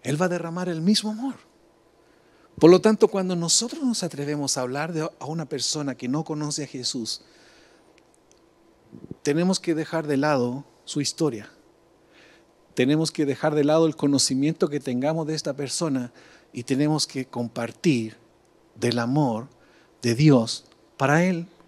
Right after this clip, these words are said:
o para ella. Es invitarlo al banquete,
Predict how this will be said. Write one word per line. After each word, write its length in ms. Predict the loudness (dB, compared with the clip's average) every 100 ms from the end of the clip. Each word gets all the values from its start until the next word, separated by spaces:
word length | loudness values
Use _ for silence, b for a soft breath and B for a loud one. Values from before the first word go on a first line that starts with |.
| _
o 100 | -2
para 220 | 2 2 2
ella. 260 | -4 -10 -20 _ _ _ _ _ _ _ _ _ _ _ _ _ _ _ _ B B B -6
Es 100 | 2
invitarlo 500 | 4 4 6 6 6
al 80 | 2
banquete, 560 | -2 -8 -10 -12 -12